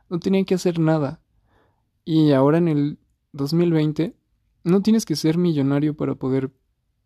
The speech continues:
pensar en esto. Y, y bueno, antes quiero aclarar que, que puedes ser millonario, pero no rico, ¿ok?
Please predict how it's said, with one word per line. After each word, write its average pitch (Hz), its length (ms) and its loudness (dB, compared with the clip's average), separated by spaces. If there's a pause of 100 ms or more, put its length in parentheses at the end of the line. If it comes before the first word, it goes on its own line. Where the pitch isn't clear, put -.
(120)
pensar 135 400 -2
en 131 140 -2
esto. 131 280 -4
Y, 131 240 0
y 135 460 -2
bueno, 143 320 0 (600)
antes 165 280 2
quiero 170 200 2
aclarar 147 460 2
que, 139 440 -2 (120)
que 127 420 -2
puedes 165 200 -2
ser 165 100 4
millonario, 147 520 2
pero 131 260 -2
no 131 160 -2
rico, - 420 -4 (360)
¿ok? 131 200 -4